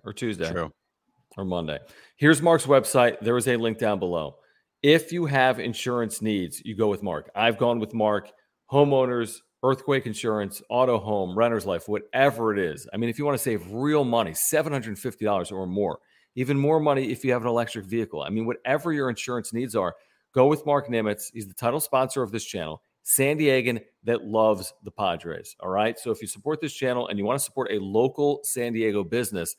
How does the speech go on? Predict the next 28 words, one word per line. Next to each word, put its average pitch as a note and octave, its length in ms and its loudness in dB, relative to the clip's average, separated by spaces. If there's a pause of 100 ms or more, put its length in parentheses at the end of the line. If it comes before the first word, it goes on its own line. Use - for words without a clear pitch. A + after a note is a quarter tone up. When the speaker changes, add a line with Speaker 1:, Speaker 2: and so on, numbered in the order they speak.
(380)
Speaker 1:
that A#2 220 2
is A2+ 120 -6
why A#2+ 140 0
you A2 100 0
call A2+ 280 0
Mark G#2+ 280 -2
Nimitz. F2+ 380 -4
At B2 80 -2
his C3+ 140 -4
website, B2+ 400 0
you G#2 60 -6
get A2 100 2
everything A#2+ 240 0
you E2 80 -4
need, F2 340 -4 (480)
the, F#2+ 560 -4
uh, D#2 240 -6
quotes C3+ 380 2
online, G#2 460 0
all A#2+ 180 -2
the A2 80 -4
contact G2+ 480 -4
information, F#2+ 460 -8
all A#2+ 200 2
the A#2+ 80 2
resources G#2 560 -4
you G2 80 -6
need. E2+ 320 -6